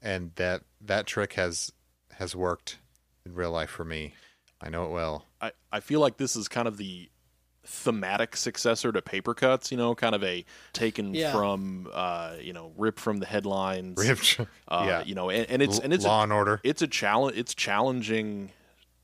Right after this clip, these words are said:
Speaker 2: uh, stuff. The, the, the line, uh, "Let me clip your dirty wings," is just, it's brutal, and, you know, it, it's, it's a really, really dark but, but good piece of writing. I
Speaker 3: So this is the one I
Speaker 2: I
Speaker 3: was gonna say that I,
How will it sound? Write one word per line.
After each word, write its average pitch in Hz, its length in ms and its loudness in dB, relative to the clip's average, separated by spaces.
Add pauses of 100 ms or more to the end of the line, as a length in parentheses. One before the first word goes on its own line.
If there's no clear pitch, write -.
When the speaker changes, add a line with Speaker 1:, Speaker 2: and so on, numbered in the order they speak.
(160)
Speaker 2:
uh, 90 220 -2
stuff. 120 560 2
The, 98 260 -6 (340)
the, 101 200 0
the 98 120 -2
line, 123 380 4
uh, 92 140 0
"Let 127 180 2
me 156 100 -2
clip 123 300 0
your 101 140 -2
dirty 98 280 -2
wings," 92 540 -6
is 87 300 -10
just, 95 260 -4 (460)
it's 104 200 -6
brutal, 90 640 -4
and, 95 440 -6
you 90 140 -12
know, 85 160 -14
it, 82 220 -14 (240)
it's, - 520 -8
it's 95 180 -10
a 92 60 -10
really, 95 520 0 (640)
really 104 300 -2
dark 95 540 0
but, 87 240 -4
but 92 180 -8
good 101 240 -2
piece 98 220 -8
of 85 100 -10
writing. 85 500 -8
I 87 200 -10 (440)
Speaker 3:
So 180 220 2
this 214 240 4
is 190 140 0
the 180 80 0
one 170 160 2
I 160 80 6
Speaker 2:
I 160 80 6
Speaker 3:
was 160 120 0
gonna 156 160 -2
say 156 280 0
that 139 120 -2
I, 147 180 0